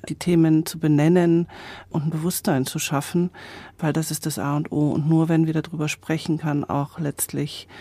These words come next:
da draußen, <laughs> ja, können die Leute nachvollziehen, wie geht's mir denn in dieser Situation und dass es hier einfach Hilfe und Unterstützung braucht, sowohl von meinem sozialen Umfeld, ich muss mein Netzwerk aufbauen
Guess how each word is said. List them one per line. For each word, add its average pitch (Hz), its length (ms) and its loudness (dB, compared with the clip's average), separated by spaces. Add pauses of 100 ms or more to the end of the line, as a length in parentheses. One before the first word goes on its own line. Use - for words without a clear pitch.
(500)
da 151 120 -2
draußen, 156 680 0 (160)
<laughs> 220 800 -4
ja, 156 260 0 (200)
können 160 200 2
die 156 80 -2
Leute 156 600 0
nachvollziehen, 151 720 -2
wie 165 60 -14
geht's - 440 -4
mir 165 220 2
denn 156 240 0
in 147 200 -2
dieser 151 280 -4
Situation 143 680 -2
und - 300 -6
dass 143 160 -4
es 135 100 -6
hier - 200 -6
einfach - 380 -6 (100)
Hilfe 165 280 0
und 135 140 -2
Unterstützung - 580 -4
braucht, 123 380 -6 (360)
sowohl 147 300 2
von 170 200 4
meinem 151 160 4
sozialen 139 440 -2
Umfeld, 139 540 -4 (320)
ich - 160 -16
muss 151 180 0
mein 143 120 4
Netzwerk - 400 -2
aufbauen 131 500 -2